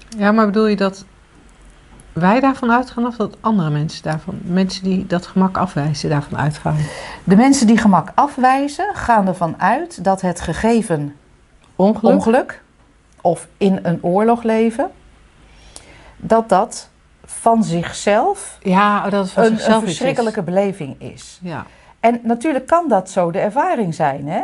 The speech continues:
Speaker 2: Het kan zijn dat je in een oorlog hebt gezeten of een ongeluk hebt meegemaakt of een verkrachting die, die vers-, als verschrikkelijk is ervaren. Daar willen we ook niks,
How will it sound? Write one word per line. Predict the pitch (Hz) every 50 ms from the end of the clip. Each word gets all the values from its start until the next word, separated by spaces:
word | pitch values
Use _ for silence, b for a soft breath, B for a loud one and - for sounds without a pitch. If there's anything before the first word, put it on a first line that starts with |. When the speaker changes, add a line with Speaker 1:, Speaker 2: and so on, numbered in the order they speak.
| 370 -
Speaker 2:
Het | 202 - - - _ -
kan | - 285 339 403 370 302
zijn | - 190 151 135 139 156 190 233 240
dat | 208 190 185
je | - 180
in | 170 170 165
een | 151 -
oorlog | - 175 214 240 247 - -
hebt | 165 147 147 -
gezeten | - - 143 - 160 147 139 139 147 143 - 190 175 - -
of | 160 160 156 - -
een | - 151
ongeluk | 147 156 185 208 208 254 247 -
hebt | 180 170 -
meegemaakt | 151 135 131 135 151 - - 147 143 139 131 139 151 - - B B B B B B B B
of | B 180 160
een | 156
verkrachting | 139 - - 147 - 196 220 240 233 233 - 165 151 151 185 190 B B B B B B
die, | - 170 220 233 220 196 202 214 220 190
die | 185 202 185 -
vers-, | - 160 - - -
als | - 185 175 - -
verschrikkelijk | - - 156 - - - - 254 277 330 349 339 294 226 208 -
is | - 151 151 -
ervaren. | - 151 - - 147 143 139 135 156
Daar | 165 226
willen | 247 294 277 262
we | 226
ook | 190 180
niks, | 208 220 277 320 - - - -